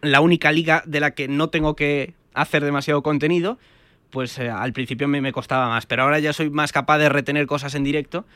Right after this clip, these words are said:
con lo, con, con lo que no necesitas luego un revisionado, un, un diferido, ¿no? Entonces creo que, que en ese aspecto ahora menos. Pero en este periodo de confinamiento que hemos tirado mucho de fútbol vintage, para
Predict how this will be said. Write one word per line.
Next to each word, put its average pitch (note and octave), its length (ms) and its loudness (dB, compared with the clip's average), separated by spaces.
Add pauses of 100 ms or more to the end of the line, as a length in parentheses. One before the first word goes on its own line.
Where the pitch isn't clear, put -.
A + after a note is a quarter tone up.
(200)
con D3 120 2
lo, C#3 140 2
con, C#3 300 0 (180)
con C#3+ 240 4
lo C3 160 0
que C3+ 160 -2
no C#3+ 300 0 (220)
necesitas D#3 640 -2
luego C#3+ 200 2
un D3 120 2
revisionado, C#3+ 580 2
un, C#3 340 2
un C#3 380 2
diferido, B2+ 560 -2
¿no? G3 140 -6 (480)
Entonces C#3 360 -6
creo F3+ 320 4
que, C#3 280 2
que C3+ 60 -4
en C#3+ 100 0
ese D#3 120 -2
aspecto F3 360 -2
ahora D3+ 180 2
menos. B2 280 -6
Pero G3 320 6
en D#3+ 100 2
este D#3 240 -2
periodo E3 220 2
de D#3+ 80 2
confinamiento D#3 600 0
que D3 80 -4
hemos C#3 160 -2
tirado C#3+ 300 0
mucho C#3 200 -2
de C3+ 80 0
fútbol C#3 260 -4
vintage, D3+ 440 -2 (720)
para B2+ 840 0